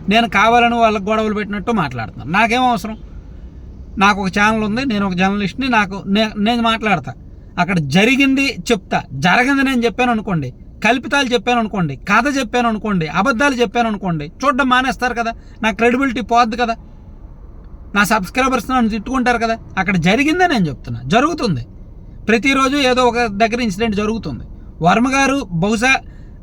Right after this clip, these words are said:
ఆయనే రెచ్చిపోతున్నారో, ఆయనే కావాలని కయ్యానికి కాలు దూవుతున్నారో, లేదంటే జనసేన పార్టీ వాళ్ళే ఆయనతో కయ్యానికి వెళ్తున్నారో తెలియదు కానీ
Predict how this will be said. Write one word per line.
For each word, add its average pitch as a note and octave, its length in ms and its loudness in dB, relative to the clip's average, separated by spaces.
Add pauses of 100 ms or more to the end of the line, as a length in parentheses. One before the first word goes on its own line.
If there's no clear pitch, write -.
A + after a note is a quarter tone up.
(220)
ఆయనే B3 360 4
రెచ్చిపోతున్నారో, B3+ 840 2
ఆయనే B3 320 2
కావాలని B3 460 2
కయ్యానికి B3 400 2
కాలు B3 200 4
దూవుతున్నారో, A#3+ 500 2 (420)
లేదంటే C4 380 2
జనసేన G#3 640 2
పార్టీ C4 380 0
వాళ్ళే C4 440 0 (360)
ఆయనతో B3+ 380 2
కయ్యానికి B3 440 0
వెళ్తున్నారో A#3+ 440 2
తెలియదు A3+ 320 -2
కానీ G#3+ 340 -2